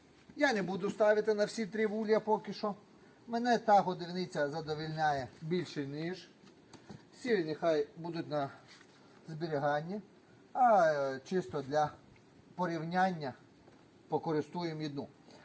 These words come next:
Ми вже один раз дали сироп,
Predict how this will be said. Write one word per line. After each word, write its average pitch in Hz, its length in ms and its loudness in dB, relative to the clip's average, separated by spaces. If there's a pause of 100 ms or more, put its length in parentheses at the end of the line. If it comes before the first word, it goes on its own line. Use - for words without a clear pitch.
Ми 247 140 -2
вже 196 180 4
один 175 360 4
раз 156 200 4
дали 123 340 0 (1500)
сироп, 170 380 -4